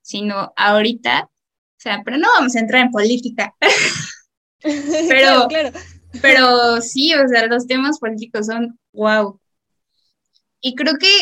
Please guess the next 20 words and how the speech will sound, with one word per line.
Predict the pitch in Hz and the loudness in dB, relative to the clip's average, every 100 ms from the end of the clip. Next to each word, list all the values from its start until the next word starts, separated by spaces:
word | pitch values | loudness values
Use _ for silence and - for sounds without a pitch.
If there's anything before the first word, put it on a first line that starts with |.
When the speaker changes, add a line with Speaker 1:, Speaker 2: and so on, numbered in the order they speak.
| - | 0
Speaker 1:
o | 254 | -2
sea, | 254 233 | 0 0
de | 226 240 | -2 -4
mi | 240 | -4
parte, | 220 220 220 - 370 440 _ _ - | -2 -2 -2 -6 -10 -10 _ _ -2
no | 254 254 | 0 0
sé | 254 | -2
si, | 247 | -4
Fati, | 247 226 220 | -2 -4 -2
ya | 262 240 | -6 -4
terminaste | 226 220 208 208 - 226 | -6 -6 -4 -6 -6 -8
de | 220 202 | -6 -6
dar | 196 190 | -6 -6
tu | - 208 196 | -6 -6 -4
opinión. | 185 190 202 190 196 220 _ _ _ _ _ - | -6 -6 -10 -8 -8 -10 _ _ _ _ _ -12
Speaker 2:
No, | 302 339 | -8 -8
sí, | - 302 | -6 -6
sí. | 302 | -6
<laughs> | 302 302 294 285 _ _ _ - - - - | -6 -6 -6 -10 _ _ _ -20 -20 -16 -10
Speaker 1:
Ok, | 269 | -6